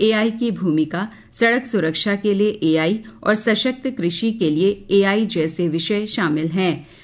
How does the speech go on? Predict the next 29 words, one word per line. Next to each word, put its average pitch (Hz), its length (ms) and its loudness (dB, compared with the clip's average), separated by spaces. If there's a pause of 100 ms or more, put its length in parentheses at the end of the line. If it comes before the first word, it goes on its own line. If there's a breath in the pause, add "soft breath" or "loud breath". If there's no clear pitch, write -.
(140 loud breath)
अब 226 120 2
से 285 240 0
कुछ 220 240 0
देर 185 280 0
बाद 180 320 -2
प्रधानमंत्री 170 880 0
नरेंद्र 165 460 2
मोदी 196 440 0 (280 loud breath)
भारत 233 400 2
एआई 180 420 2
इम्पैक्ट 180 520 -4
शिखर 180 340 -4
सम्मेलन 165 520 0
को 202 180 0
संबोधित 165 640 -2
करेंगे। 170 640 2 (1600 soft breath)
सूचना 269 480 4
और 196 220 0
प्रसारण 202 580 0
मंत्रालय 170 640 2
ने 214 180 2
इंडिया 214 640 2
एआई 165 260 2
इम्पैक्ट 180 540 -4
समिट 175 440 -2
दो 160 140 -2
हज़ार 180 440 -2
छब्बीस 190 520 -2
में 196 200 0